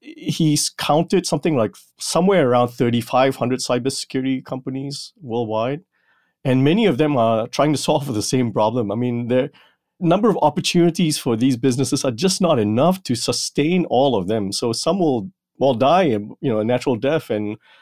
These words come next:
hopefully the better products will, will live on and thrive.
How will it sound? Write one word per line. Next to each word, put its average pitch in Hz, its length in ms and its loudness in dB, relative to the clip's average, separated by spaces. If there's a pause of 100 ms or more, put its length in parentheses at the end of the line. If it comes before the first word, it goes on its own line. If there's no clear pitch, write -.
(300)
hopefully 202 460 0
the 151 120 2
better 139 320 0
products 151 440 0
will, 117 600 2 (420)
will 120 200 0
live 120 260 2
on 135 360 2
and 113 320 -4
thrive. 143 560 2